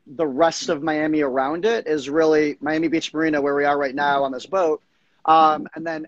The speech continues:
so subsequently from there, you've got Island Gardens, which is the only super yacht deep harbor marina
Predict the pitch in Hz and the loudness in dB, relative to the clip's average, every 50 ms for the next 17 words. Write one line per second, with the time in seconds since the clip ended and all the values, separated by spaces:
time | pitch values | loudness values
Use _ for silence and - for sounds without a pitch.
0 | _ _ - - 175 139 131 - - - 208 208 - - 180 - 180 165 151 160 | _ _ -18 -16 -16 -16 -16 -16 -8 -4 -4 -4 -4 -8 -16 -12 -12 -12 -10 -10
1 | 156 151 - 160 151 151 151 151 151 151 151 _ - _ _ _ _ _ _ - | -10 -10 -10 -10 -8 -6 -4 -4 -4 -4 -6 _ -20 _ _ _ _ _ _ -8
2 | 151 143 - 165 156 156 156 151 147 170 170 165 165 160 151 - 160 156 165 165 | -8 -4 -2 -2 0 0 -2 -2 -2 -2 -2 -2 -2 -4 -4 -2 0 0 2 2
3 | 160 156 147 127 143 - - 147 131 - - 160 160 156 147 - - - 190 170 | 0 -2 -4 -6 -10 -12 -12 -10 -10 -10 -8 -6 -6 -6 -8 -8 -8 -8 -8 -6
4 | - 180 165 156 156 151 151 147 120 113 - 165 160 - - 170 160 156 139 151 | -4 -2 -2 -2 -2 -4 -6 -6 -8 -4 -4 -4 -4 -4 -6 -6 -6 -4 -4 -4
5 | 147 143 143 156 160 160 160 156 147 | -6 -6 -4 -4 -4 -4 -4 -6 -6